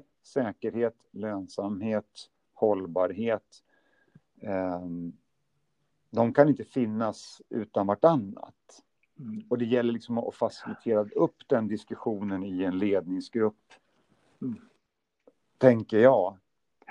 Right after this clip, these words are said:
Speaker 2: Ja. Det här,
Speaker 1: Ehm.
Speaker 2: det här med lönsamhet och säkerhet, det är ju ingen motsats. Det visar forskning upprepat,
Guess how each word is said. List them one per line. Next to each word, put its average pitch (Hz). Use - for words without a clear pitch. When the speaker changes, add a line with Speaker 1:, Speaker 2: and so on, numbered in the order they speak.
Speaker 2:
Ja. 113
Det 123
här, 113
Speaker 1:
Ehm. 107
Speaker 2:
det 110
här 123
med 110
lönsamhet 120
och 117
säkerhet, 110
det 117
är 127
ju 143
ingen 107
motsats. -
Det 120
visar 123
forskning 107
upprepat, -